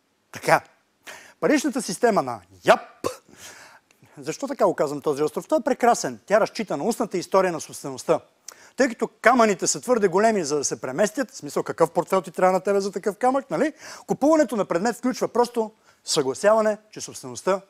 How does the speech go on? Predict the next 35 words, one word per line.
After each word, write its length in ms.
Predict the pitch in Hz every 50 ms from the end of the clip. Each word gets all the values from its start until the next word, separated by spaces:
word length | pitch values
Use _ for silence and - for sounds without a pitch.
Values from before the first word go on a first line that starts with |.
| _ -
е 40 | 120
била 200 | 131 139 156 160
прехвърлена. 540 | - 143 123 - - 160 156 151 123 113 - _ _ _ _ _ _ _ -
Как 140 | 302 269 -
хубаво 140 | 254 208
са 80 | 180 -
се 140 | - - 147
разбрали 320 | 131 123 143 151 143 123
хората. 360 | - 143 139 120 113 - - - _ _ _ _ _ - - - - - 147
Докато 240 | 160 - - 170
транзакцията 640 | - - 165 160 156 262 302 - - 262 220 - 180
се 140 | - 202 -
пази 200 | 226 220 190 180
в 120 | 170 160 -
устната 320 | 320 262 320 285 214 269 220
история, 400 | - - 220 196 151 127 113 - _ _ _ _ _ _ _ _ _ -
физическото 500 | 170 214 277 240 240 - 269 - - -
преместване 440 | 190 180 208 233 214 - 196 170
на 80 | 160 156
камъка 420 | - 262 254 240 196 - - 117 104 _ 160
не 160 | 208 240 240
е 40 | 233
нужно. 320 | 233 240 202 170 139 101 110
Оставят 340 | 143 - - 202 202 196 185
го 80 | 180
там, 220 | - - 190 185 180
дето 140 | 175 170 -
се 120 | - 175
извърши 280 | 151 160 175 - - 175
оплащането. 640 | 143 - 175 170 160 - 147 131 120 110 113 110 _ _ _ - - - -
А 80 | 160 151
собственикът 560 | - 262 247 - - 262 254 233 277 - -
просто 220 | - 156 143 -
се 80 | - 214
знае. 300 | 160 147 139 123 127